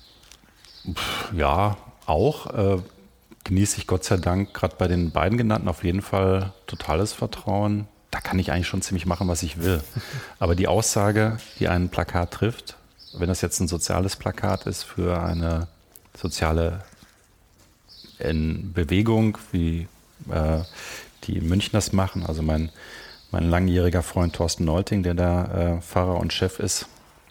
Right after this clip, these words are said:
Speaker 1: jetzt neuerdings übrigens, er hat von Düsseldorf nach München gewechselt.
Speaker 2: Okay.
Speaker 1: Ähm,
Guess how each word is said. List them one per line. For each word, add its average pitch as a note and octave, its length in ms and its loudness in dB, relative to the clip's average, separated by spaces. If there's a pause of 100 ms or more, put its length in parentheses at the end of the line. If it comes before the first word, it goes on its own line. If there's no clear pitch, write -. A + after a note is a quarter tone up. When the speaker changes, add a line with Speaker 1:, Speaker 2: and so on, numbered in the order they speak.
(640)
Speaker 1:
jetzt - 220 0
neuerdings E2+ 460 2
übrigens, F#2+ 400 0
er E2 60 2
hat - 80 -6
von E2 140 -2
Düsseldorf E2+ 420 0
nach E2+ 100 0
München E2+ 320 -2
gewechselt. F2 580 -4
Speaker 2:
Okay. A2 320 -2 (720)
Speaker 1:
Ähm, E2+ 480 2